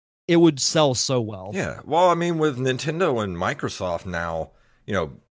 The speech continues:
Speaker 2: playing nice with each other, it's kinda like, you know, Microsoft owns Rare, so why not? That's leaving money on the table for both companies by not doing that.
Speaker 1: Well, there was a whole generation of gamers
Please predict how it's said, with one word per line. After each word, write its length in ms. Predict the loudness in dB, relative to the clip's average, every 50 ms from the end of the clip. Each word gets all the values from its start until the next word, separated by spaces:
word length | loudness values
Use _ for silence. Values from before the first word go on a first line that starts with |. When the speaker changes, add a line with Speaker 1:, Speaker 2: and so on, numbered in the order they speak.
| _ -10
Speaker 2:
playing 360 | -4 -2 -2 -2 -2 -4 -4
nice 320 | -4 0 0 0 0 -2
with 140 | -4 -4 -4
each 200 | -4 -6 -6 -6
other, 340 | -6 -4 -4 -4 -6 -6 -8
it's 120 | -8 -10
kinda 220 | -10 -10 -8 -6 -6
like, 280 | -6 -6 -6 -8 -10 _ _ _ _ _ _ _ _ _ _ _ _ -8
you 80 | -4
know, 160 | -4 -4 -4 -6
Microsoft 640 | -6 -4 -4 -4 -4 -4 -6 -4 -2 -2 -2 -2
owns 340 | -4 -4 -2 -2 -2 -4 -4 -2
Rare, 440 | 2 2 4 4 4 4 2 0
so 400 | -2 -6 -6 -6 -4 -4 -6 -10 -10
why 220 | -10 -10 -8 -8 -6
not? 300 | -6 -6 -6 -6 -8 _ _ _ _ _ _ _ _ _
That's 320 | -2 0 0 0 -2 -4 -2
leaving 380 | 0 2 2 4 2 2 2
money 300 | 2 2 2 2 2 2
on 160 | 2 0 0 -2
the 100 | -4 -4
table 360 | -2 -2 -2 0 -2 -4 -6
for 140 | -6 -6 -4
both 280 | -2 0 0 0 -2
companies 560 | -4 -4 -4 -4 -4 -6 -10 -10 -10 -12 -12 -14
by 300 | -10 -6 -4 -2 -2 -2
not 340 | -4 -4 -6 -6 -8 -8 -8
doing 320 | -8 -8 -8 -8 -12 -14
that. 240 | -14 -16 -18 -20 _ _ _ _ _ _ _ _ _ _ _ _ _ _ _ _ _ _ 2
Speaker 1:
Well, 120 | 6 8
there 100 | 10 10
was 140 | 10 8 6
a 80 | 4 4
whole 240 | 6 6 6 6
generation 680 | 4 4 2 2 2 4 4 4 2 2 0 -2 -2 -4
of 140 | -4 -2
gamers 680 | 0 0 2 2 2 0 -2 -2 -4 -4 -6 -6 -8